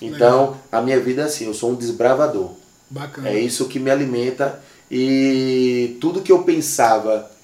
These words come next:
Speaker 1: quando eu era atleta, das competições, eu pensava, "Pô, cara, eu devia ter isso, devia ter aquilo e tal."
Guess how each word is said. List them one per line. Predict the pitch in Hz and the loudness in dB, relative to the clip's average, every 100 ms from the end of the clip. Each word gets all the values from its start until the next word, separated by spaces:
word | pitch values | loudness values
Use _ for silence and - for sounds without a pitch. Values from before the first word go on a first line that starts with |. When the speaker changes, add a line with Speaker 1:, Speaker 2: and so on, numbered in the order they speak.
| _ _ | _ _
Speaker 1:
quando | 123 123 | -2 2
eu | 120 | 4
era | 117 113 | 4 2
atleta, | - 117 123 123 110 95 95 _ _ - | -2 -2 -2 -2 -6 -10 -12 _ _ -6
das | 113 113 | -4 -4
competições, | 107 104 110 - 117 120 | -8 -6 -6 -6 -10 -6
eu | 117 | -6
pensava, | 117 117 104 | -8 -12 -12
"Pô, | - 127 | -6 -6
cara, | - - | -6 -10
eu | 101 | -10
devia | 101 110 | -10 -10
ter | - | -10
isso, | 123 120 - | -10 -12 -14
devia | 117 107 | -14 -14
ter | - | -14
aquilo | - - 110 | -16 -14 -16
e | |
tal." | 107 107 113 | -10 -8 -8